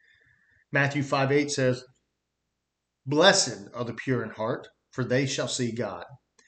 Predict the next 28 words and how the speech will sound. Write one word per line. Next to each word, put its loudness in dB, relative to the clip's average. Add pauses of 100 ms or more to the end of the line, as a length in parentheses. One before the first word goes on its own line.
(200)
So 6
today 2
we 4
are 2
going 2
to 0
break 0
down 0
purity 2
and -2
talk -4
about -2 (320)
a -8
pure -2
heart. -6 (520)
Now, 6
here's 6
something 2
that 4
I 2
find 0
very 4
interesting. -2
In 0
our 0
society 0
today, 4 (600)
we, 2